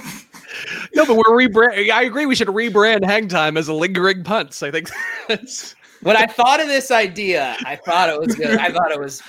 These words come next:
Speaker 2: oh, gold. <laughs>
Speaker 1: Well, Ben, I guess we'll, we'll transition to something that's actually useful.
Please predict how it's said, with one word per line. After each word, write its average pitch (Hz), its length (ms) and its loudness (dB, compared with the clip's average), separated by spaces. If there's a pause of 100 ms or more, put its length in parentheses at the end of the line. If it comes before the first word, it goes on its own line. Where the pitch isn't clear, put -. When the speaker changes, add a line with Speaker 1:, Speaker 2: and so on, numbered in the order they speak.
(180)
Speaker 2:
oh, 226 180 0 (160)
gold. 170 380 2
<laughs> 226 40 -2 (1120)
Speaker 1:
Well, 247 100 0
Ben, 285 220 2
I 233 100 2
guess 254 160 0
we'll, 254 140 -10
we'll 214 320 -6
transition 220 500 -4
to 180 80 -8
something 180 240 -10
that's 160 160 -8
actually 170 340 -4
useful. 160 380 -4